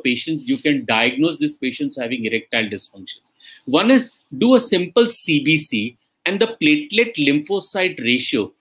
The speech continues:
If the platelet lymphocyte ratio is hundred and four, he does not have erectile dysfunction. But if it is hundred and five and above, he's got mild. If he's got hundred and sixteen and above, he's got moderate.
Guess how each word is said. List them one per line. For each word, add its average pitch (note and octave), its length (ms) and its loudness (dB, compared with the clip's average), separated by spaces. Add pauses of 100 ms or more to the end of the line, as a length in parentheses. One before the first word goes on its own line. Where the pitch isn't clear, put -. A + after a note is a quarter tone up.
(160)
If - 160 0
the A3+ 100 4 (120)
platelet G#3 420 0
lymphocyte G3 640 0
ratio D#3 360 2
is G3+ 180 2
hundred C3+ 440 0
and F#3 220 0 (120)
four, A2 400 0 (760)
he F#3 160 0
does D3 220 2
not D3+ 240 0
have C#3 140 0
erectile A2 480 -2
dysfunction. F#2+ 540 -14 (300)
But D#3+ 180 2
if F3+ 140 0
it G3+ 100 2
is G#3+ 120 4
hundred D#3 420 2 (140)
and E3+ 220 -4
five E3 320 2
and E3+ 100 -2
above, E3 280 0
he's C#3+ 180 2
got B2 260 0
mild. A2 420 0 (300)
If D3 100 -4
he's F3 160 -2
got F3 220 0
hundred D3 320 0
and F#3 140 -2
sixteen F3+ 460 -2
and E3+ 120 0
above, E3 260 2
he's D3 140 2
got D3+ 240 2
moderate. A#2 560 0